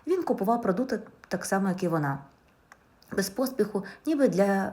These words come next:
гучної компанії. Попрощалися, кожен пішов своєю дорогою. Ольга навіть не задумувалася про цю зустріч. Приємна випадковість, не більше. Новий рік вона зустрічала сама. Гарна ялинка, свічки, телевізор, келих шампанського. Опівночі загадала лише одне бажання — спокою,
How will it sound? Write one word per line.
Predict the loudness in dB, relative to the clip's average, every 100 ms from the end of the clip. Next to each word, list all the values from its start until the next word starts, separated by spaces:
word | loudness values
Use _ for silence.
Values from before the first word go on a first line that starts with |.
| -4
гучної | -4 -2 -2 -2
компанії. | -2 -4 -6 -8 -12 -16 _ _ -20 -20 -12
Попрощалися, | -8 0 0 4 4 4 0 -4 -8 -12 _ -20 -20 -6
кожен | -2 0 0
пішов | 0 -2
своєю | 0 0 0
дорогою. | 0 -2 -4 -10 -16 -10 2
Ольга | 2 4
навіть | 2 0 -2
не | 0
задумувалася | 2 2 0 -2 -2 -4
про | -2 -2
цю | 0 -2
зустріч. | -2 -4 -8 -12 -12 -16 -20 _
Приємна | 0 0 2
випадковість, | -2 -2 -4 -2 -2 -2
не | 0
більше. | 0 0 -4 -10 -14 -20 _ _ _
Новий | 2 4 4
рік | 2
вона | 0 -2
зустрічала | -4 -8 -4 -2 0
сама. | 0 0 -2 -2
Гарна | 0 2 2
ялинка, | 0 0 -2
свічки, | -2 -2 -2 -2
телевізор, | 0 2 2 2 0
келих | 2 2 2
шампанського. | 0 0 0 -2 -4 -4 -6 -10 -14 -2
Опівночі | 0 2 2 2 0 0
загадала | 2 2 2 2
лише | 2 2 2
одне | 0 0
бажання — | 0 0 2 0 -2 -4
спокою, | -8 -2 -2 -2 -6 -12